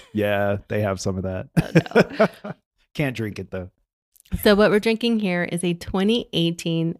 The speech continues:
Speaker 2: Syrah Z B Bien from Nacito Vineyard. Now, this wine has such an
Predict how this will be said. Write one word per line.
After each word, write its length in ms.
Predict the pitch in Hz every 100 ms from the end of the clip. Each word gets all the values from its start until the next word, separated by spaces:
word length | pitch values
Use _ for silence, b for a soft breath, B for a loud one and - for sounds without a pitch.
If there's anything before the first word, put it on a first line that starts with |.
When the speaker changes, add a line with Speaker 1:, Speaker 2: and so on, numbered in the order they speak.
| -
Speaker 2:
Syrah 760 | - - 185 170 165 165 165 - 170
Z 240 | 160 180
B 220 | 185 202
Bien 480 | 180 170 160 160 170 - -
from 340 | - 170 170
Nacito 600 | 175 170 - 170 165 170 190
Vineyard. 540 | 165 160 - - 175 - B B B B B _ _ _ -
Now, 140 | 175
this 380 | 175 196 220 214
wine 400 | 202 185 175 170
has 340 | 151 165 170 160
such 560 | - - 202 214 220
an 140 | 220